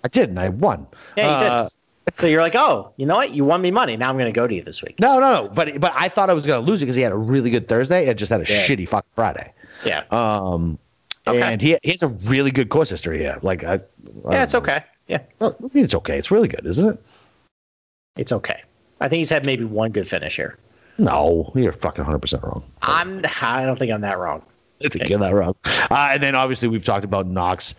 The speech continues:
Speaker 1: and, uh, <laughs> and fucking Christ, man. Why are they that highly owned? What do you think about, I mean, there's no other pivots down here.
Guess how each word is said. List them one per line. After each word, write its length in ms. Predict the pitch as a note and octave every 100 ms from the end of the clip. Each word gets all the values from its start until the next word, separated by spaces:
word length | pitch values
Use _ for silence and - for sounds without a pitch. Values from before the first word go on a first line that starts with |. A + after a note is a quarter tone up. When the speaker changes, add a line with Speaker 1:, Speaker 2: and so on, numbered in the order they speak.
| - - -
Speaker 1:
and, 420 | E2+ E2+ E2 E2
uh, 380 | D#2+ D2 D2 D2 - - - -
<laughs> 380 | - - _ -
and 200 | D2+ - - _ -
fucking 380 | - D#2 C#2 C2+
Christ, 480 | - C3+ D#3 - -
man. 160 | F2 D#2+ - -
Why 220 | A2+ G#3
are 40 | C#4+
they 100 | A#3
that 160 | G3
highly 320 | D3 C#3+ A#2+ A2
owned? 220 | C#2+ - -
What 80 | F3
do 40 |
you 20 |
think 100 | G3+ F3+
about, 300 | D3+ C3+ - - _ _ _ _ _ _ -
I 40 | C#3
mean, 100 | D#3
there's 160 | F3+
no 160 | G3 G3
other 140 | F3
pivots 280 | C3+ A3+ D3
down 240 | - D#2
here. 220 | D#2 -